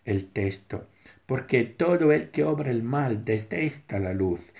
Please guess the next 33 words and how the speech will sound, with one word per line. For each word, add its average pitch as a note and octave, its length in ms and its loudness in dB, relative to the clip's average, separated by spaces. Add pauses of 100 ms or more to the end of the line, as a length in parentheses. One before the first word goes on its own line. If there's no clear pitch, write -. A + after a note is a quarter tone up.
(180)
y G#2+ 100 0
no B2 140 2
se A2+ 180 -2
acerca D3+ 560 -2
a G#2 40 2
la F#2 120 0
luz, F#2 440 0 (560)
para G#2+ 220 2
no G2 160 0
verse D3 340 0
acusado A2+ 720 -4 (280)
por A2 140 -4
sus G#2+ 300 -6
obras. F#2+ 440 -8 (440)
Pues E3 200 -2
la A2 140 0
salvación D3+ 800 -4
es A#2+ 420 -4 (1040)
que B2+ 160 0
la A2 180 2
luz E3+ 340 4 (720)
de G#2 280 -2
Cristo D3+ 680 -4
alumbra C3+ 800 -4
nuestra A2+ 500 -6
vida G#2+ 480 -8 (320)
y A2 120 -4
nos G#2 260 -4
enseña B2 800 -6
el G#2 220 -2
mal G#2 360 -4
que - 120 -10
hacemos. - 720 -12